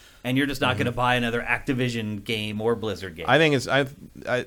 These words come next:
Speaker 2: I mean, I don't think that matters so much as, like, if you don't, if you release something else under the Blizzard name, you are automatically inviting the media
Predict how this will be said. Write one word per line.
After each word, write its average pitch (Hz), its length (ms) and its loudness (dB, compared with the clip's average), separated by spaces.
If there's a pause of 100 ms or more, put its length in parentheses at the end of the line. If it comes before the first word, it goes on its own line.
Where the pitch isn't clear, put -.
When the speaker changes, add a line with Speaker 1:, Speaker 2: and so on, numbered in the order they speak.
(120)
Speaker 2:
I - 100 -4
mean, 139 140 -2
I 143 80 6
don't 170 180 4
think 123 220 0
that 117 260 4
matters 151 400 6
so 120 160 4
much 117 240 0
as, 110 140 0
like, 107 300 0
if 101 120 -6
you 110 200 -4
don't, 107 400 -4
if 110 120 -6
you 139 120 4
release 127 400 4
something 131 400 2
else 117 280 2
under 113 240 0
the 104 120 -2
Blizzard 104 500 -2
name, 87 400 -6 (480)
you 107 160 -2
are 107 180 2
automatically 113 680 2
inviting 101 480 -4
the 98 60 -6
media 98 640 -4